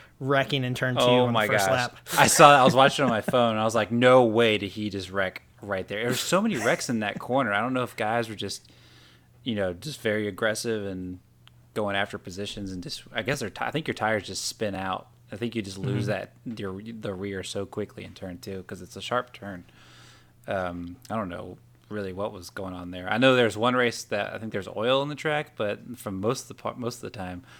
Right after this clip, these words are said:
Speaker 2: those wrecks were just user
Speaker 1: Right.
Speaker 2: error.
Speaker 1: Yeah, I would definitely recommend in the future for whoever does the races, Fox Sports or N B C, to just have a wide shot camera angle there, because there's, like, three wrecks there in turn two and they <laughs> couldn't find footage for.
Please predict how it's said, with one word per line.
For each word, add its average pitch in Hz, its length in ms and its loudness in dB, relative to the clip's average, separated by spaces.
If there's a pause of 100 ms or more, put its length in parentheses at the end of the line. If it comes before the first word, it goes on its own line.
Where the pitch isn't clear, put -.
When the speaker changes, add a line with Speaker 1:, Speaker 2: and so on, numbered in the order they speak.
(100)
Speaker 2:
those 113 220 2
wrecks 104 240 0
were 98 60 -8
just - 380 -10 (360)
user 113 320 -2
Speaker 1:
Right. 120 100 2
Speaker 2:
error. 101 240 2 (840)
Speaker 1:
Yeah, 165 280 6
I 160 120 6
would 208 160 6
definitely 185 400 4
recommend 156 420 4
in 135 60 0
the 127 60 -2
future 147 440 0
for 123 460 -2 (220)
whoever 147 320 4
does 127 260 0
the 131 100 -2
races, 123 440 -2
Fox 127 300 -4
Sports 135 280 -2
or 131 80 -2
N 127 120 0
B 127 80 -2
C, 131 240 -2
to 120 100 -4
just 123 220 -4 (260)
have 147 160 0
a 143 80 2
wide 131 360 2
shot 135 280 0
camera 147 340 0
angle 156 200 0
there, 160 300 0 (260)
because 147 200 -2
there's, 170 200 2
like, 180 160 2
three 175 340 4
wrecks - 440 0
there 131 180 -4
in 127 100 -6
turn 135 220 -2
two 135 300 -2
and 117 120 -10
they 123 100 -8
<laughs> - 100 -6
couldn't 151 240 -2
find 135 300 -4
footage 127 380 -6
for. 117 220 -12